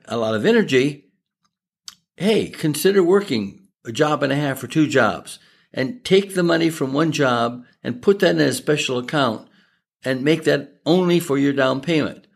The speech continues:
Uh, another thing which we didn't touch on is that once you gather enough money to provide twelve, maybe to twenty-four months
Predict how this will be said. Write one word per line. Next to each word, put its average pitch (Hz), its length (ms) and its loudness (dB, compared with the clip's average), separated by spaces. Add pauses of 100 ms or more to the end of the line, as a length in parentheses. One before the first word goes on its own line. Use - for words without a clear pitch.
(520)
Uh, 127 160 -4
another 175 320 2
thing 139 280 0
which 131 180 -4
we 127 80 -4
didn't 120 260 -2
touch 175 280 -2
on 107 240 -2
is 123 240 -6
that 127 320 -2 (480)
once 175 420 0
you 135 500 0 (240)
gather 160 400 4
enough 135 260 -2
money 123 520 -2 (540)
to 123 540 -2 (200)
provide 123 640 -2 (200)
twelve, 131 500 2
maybe 123 320 -2
to 123 160 -6
twenty-four 127 540 -4
months 120 440 -2